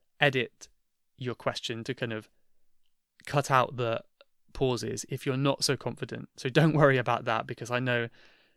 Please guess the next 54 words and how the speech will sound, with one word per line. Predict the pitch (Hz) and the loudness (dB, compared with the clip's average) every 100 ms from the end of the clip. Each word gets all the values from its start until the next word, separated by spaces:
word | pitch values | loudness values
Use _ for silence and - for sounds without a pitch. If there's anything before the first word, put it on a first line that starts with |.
| _ _ - | _ _ 0
I | 135 | 2
would | 131 - | 2 -2
have | 127 | -6
the | 120 | -4
same | - 123 113 117 - | 0 0 0 -6 -12
fear | - 139 107 98 - _ _ _ | -6 -2 -2 -4 -8 _ _ _
if | 127 | 0
I | 123 | 0
was | 113 117 | 0 -6
leaving | 110 110 | -8 -8
a | 107 | -10
question. | - 110 - - 135 _ _ _ _ _ _ - _ | -12 -12 -14 -16 -18 _ _ _ _ _ _ -20 _
But | - | -8
I'm | 120 | -6
sure | - 139 | -2 -2
your | 127 127 | -2 -2
English | 127 117 - | -4 -6 -8
is | 113 | -6
much | 123 113 | -6 -4
better | 123 110 117 | -4 -4 -6
than | 113 | -6
you | 107 | -8
think. | 110 113 104 - _ - | -10 -12 -12 -16 _ -8
I | |
think | - | -6
that's | 135 123 | -6 -8
the | - | -10
case | - 120 - | -8 -8 -8
for | 117 | -8
most | 113 - | -8 -10
people. | 117 - 123 127 _ _ _ _ _ _ | -12 -10 -10 -10 _ _ _ _ _ _
So | - 120 | -12 -6
I'd | 131 | -2
love | 143 180 - | 4 4 4
to | |
get | 165 147 | 2 2
your | 139 | 0
questions, | - 127 - 127 120 - | 0 -2 -2 -6 -6 -6
because | - 156 151 | -2 0 2
this | 190 175 | 0 2
is | |
a | 175 | -2
podcast | 170 160 160 147 | -2 -2 -2 -2
for | - - 156 151 151 | -6 -2 0 0 -2
you. | 135 123 110 | -4 -4 -2
I'm | 127 | 2
making | 170 180 175 | 2 2 0
it | - | 0
for | 143 | -2
you | 131 | 0
guys, | 123 117 123 - | 2 2 2 0
and | 139 | -2
I | 131 | 0
really | 143 156 156 151 151 | 0 -2 -2 -4 -6